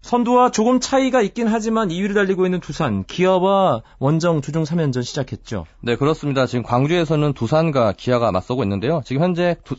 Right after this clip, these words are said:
Speaker 2: 어, 기아가 팔 대 삼으로 앞서고 팔 회 말이 진행 중에 있습니다.
Speaker 1: 네.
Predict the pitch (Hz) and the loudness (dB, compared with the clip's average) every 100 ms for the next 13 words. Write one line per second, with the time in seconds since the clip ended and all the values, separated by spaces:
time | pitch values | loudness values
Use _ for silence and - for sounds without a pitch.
0 | 101 98 - 143 165 117 131 - 285 285 | -4 -4 -2 0 2 2 0 -2 -4 -4
1 | - 233 208 190 185 98 - 117 170 113 | -4 0 0 2 0 0 -4 0 0 -2
2 | - - - - - 233 247 156 - 131 | -8 -20 -20 -18 -2 0 2 0 -2 -2
3 | 135 110 87 - 85 67 62 123 131 123 | 0 0 -4 -4 -6 -8 -12 -4 -2 0
4 | 107 95 | 0 -4